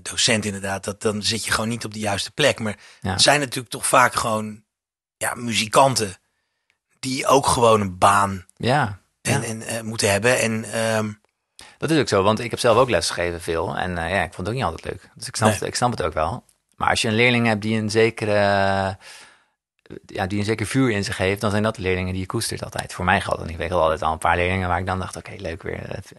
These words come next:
Speaker 2: jij hem
Speaker 1: Ja.
Speaker 2: weet je wel, eh, die kunnen we weer lekker een beetje triggeren of nieuwe muziek le-, leren kennen of, eh, in de juiste baan sturen, weet je
Speaker 1: Ja.
Speaker 2: wel, een beetje begeleiden." Dat was altijd leuk. En
Speaker 1: Ja.
Speaker 2: die leerlingen waar je weer een keer Ed Sheeran moest uitleggen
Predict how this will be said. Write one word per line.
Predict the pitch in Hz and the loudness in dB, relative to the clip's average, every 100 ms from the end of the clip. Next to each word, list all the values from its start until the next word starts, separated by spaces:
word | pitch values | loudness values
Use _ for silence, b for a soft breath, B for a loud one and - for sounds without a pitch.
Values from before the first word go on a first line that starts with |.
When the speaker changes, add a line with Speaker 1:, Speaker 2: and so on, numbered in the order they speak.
| _ | _
Speaker 2:
jij | - 85 | -6 -2
hem | 80 | 0
Speaker 1:
Ja. | 120 | 0
Speaker 2:
weet | 87 - | -2 2
je | |
wel, | 85 85 87 | 4 6 4
eh, | 87 87 85 | 2 0 -4
die | 95 90 | -8 -6
kunnen | 104 92 | -4 -2
we | 87 | -2
weer | 90 | -2
lekker | 90 - | -2 -2
een | 92 | -4
beetje | 90 95 | -4 -2
triggeren | 107 104 101 101 | 0 0 0 -4
of | 107 | -4
nieuwe | 104 | -2
muziek | 101 120 117 | -2 -6 -4
le-, | 113 110 | -4 -2
leren | 107 113 | -4 -4
kennen | - 101 101 104 | -4 -2 -2 -2
of, | 107 - B B B B _ _ | -4 -8 B B B B _ _
eh, | 82 90 | -6 -2
in | |
de | 98 | 2
juiste | 101 98 - 101 98 98 92 92 95 - | 4 4 2 0 2 2 2 -2 -4 -12
baan | 113 101 104 | -4 0 0
sturen, | 101 - 113 101 | 0 -4 -4 -4
weet | 95 95 | -6 2
je | |
Speaker 1:
Ja. | 131 | 4
Speaker 2:
wel, | 117 | 4
een | 101 | 2
beetje | 90 | -2
begeleiden." | - 98 98 98 98 B B B B B B B B | -2 2 2 2 -2 B B B B B B B B
Dat | 90 | -4
was | - | -2
altijd | 82 87 | -2 -2
leuk. | 98 110 - - _ _ | 0 0 -2 -12 _ _
En | - - | -2 0
Speaker 1:
Ja. | 123 | 0
Speaker 2:
die | 87 | 2
leerlingen | 90 90 87 87 85 85 87 101 - - | 2 2 0 0 0 -2 -6 -10 -16 -4
waar | 80 85 | 0 0
je | 85 | 2
weer | 87 90 | 0 0
een | |
keer | 87 87 87 | -2 -2 -2
Ed | - | -4
Sheeran | 98 95 | -4 -4
moest | 90 95 | -4 -4
uitleggen | - 113 - 104 101 | -4 -6 -10 -10 -12